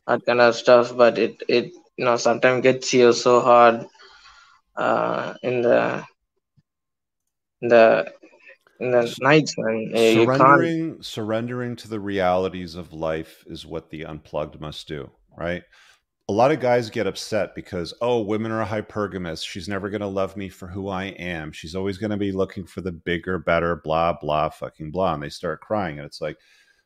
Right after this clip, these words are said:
Speaker 2: no, real, like, truthfully, like, unplugged men surrender to things that they can't control. And if you can't control the fact that you're losing your eyesight, you surrender to it and you adapt and you move on.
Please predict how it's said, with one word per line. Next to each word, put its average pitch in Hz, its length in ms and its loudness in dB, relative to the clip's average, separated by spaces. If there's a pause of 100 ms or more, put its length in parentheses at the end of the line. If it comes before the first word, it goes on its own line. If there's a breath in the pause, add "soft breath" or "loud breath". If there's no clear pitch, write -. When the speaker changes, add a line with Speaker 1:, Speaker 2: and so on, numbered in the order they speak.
(120)
Speaker 2:
no, 76 800 0 (560 soft breath)
real, 110 720 4
like, 104 160 2
truthfully, 135 560 -4
like, 95 200 0
unplugged 98 520 0
men 107 440 -4 (360)
surrender 98 800 -2
to 101 180 -16
things 90 320 -6
that 90 120 -10
they 87 100 -8
can't 85 280 -10
control. - 460 -8
And 78 80 -10
if 80 160 -14
you 90 80 -14
can't 104 280 -10
control 101 340 -6
the 90 40 -6
fact 87 340 -4
that 90 100 -10
you're 90 100 -6
losing 87 320 -8
your 92 160 -4
eyesight, 78 560 -4 (460)
you 82 100 -12
surrender 80 480 -6
to 101 200 -4
it 110 180 -2
and 87 80 -10
you 85 100 -6
adapt 78 460 -4
and 90 80 -10
you 87 80 -8
move 92 180 -8
on. 85 240 -4